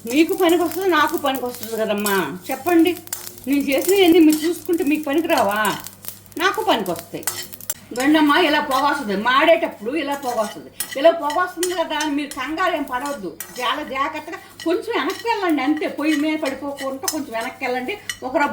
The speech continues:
బారుగున్న గరిటె పెట్టుకోండి, నేనైతే చెంచా పెట్టాను, చెప్తున్నాను. నా, నేను ఏది పెట్టి మీరు అడ్డుకోలు పెట్టేది, మీకు కొద్ది చేతులు జాగ్రత్తగా ఉండాలి కాబట్టి బారు పెట్టి. ఇప్పుడు అయిపోయింది కాబట్టి ఏం చేయాలంటే మనం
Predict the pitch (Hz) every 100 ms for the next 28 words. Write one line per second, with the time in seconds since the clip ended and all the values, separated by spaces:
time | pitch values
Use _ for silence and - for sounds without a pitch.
0 | 226 254 302 320 262 294 277 254 226 233
1 | 254 320 262 247 - 220 196 208 220 220
2 | 254 294 220 208 247 277 - 233 220 185
3 | 262 392 - - - - 240 - 277 262
4 | 214 277 226 202 240 254 277 311 339 339
5 | 311 277 254 285 269 254 233 247 220 240
6 | 240 233 - - 240 247 285 214 226 226
7 | 220 - 226 226 - - 196 233 233 208
8 | 185 196 359 - 208 196 165 170 - -
9 | 311 311 381 311 302 330 - 302 392 415
10 | 339 240 180 165 - 202 240 247 330 392
11 | 381 359 320 302 302 294 285 269 269